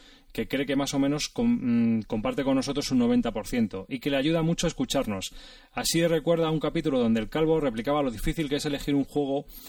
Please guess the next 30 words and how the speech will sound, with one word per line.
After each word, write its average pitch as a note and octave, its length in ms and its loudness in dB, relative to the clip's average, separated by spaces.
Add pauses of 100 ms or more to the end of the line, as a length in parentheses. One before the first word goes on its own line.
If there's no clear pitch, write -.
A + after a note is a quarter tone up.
(420)
para, C3+ 880 0
eh, A2+ 40 -2
luego C#3 260 0
hacer D3+ 200 0
un C#3+ 120 2
pedido. C3 380 0
Después, A#2+ 560 -4 (340)
cu-, - 140 -16 (100)
tras A2 460 0
leer B2+ 200 0
muchas, C3+ 340 2 (180)
eh, B2 280 -2
reseñas, D#3 840 0
reglas, D3 480 0
escucharnos B2 560 0
a A#2 60 -2
nosotros D3 680 0
y A#2 180 0
crea C#3+ 280 0
siempre D#3 260 0
una D3 140 2
wishlist D3 500 0
que A#2+ 80 -4
siempre C3+ 300 0
es C3 80 -2
más B2+ 180 0
grande C3 260 2
que A#2+ 60 -4
su A2 140 -8
colección. G2 480 -4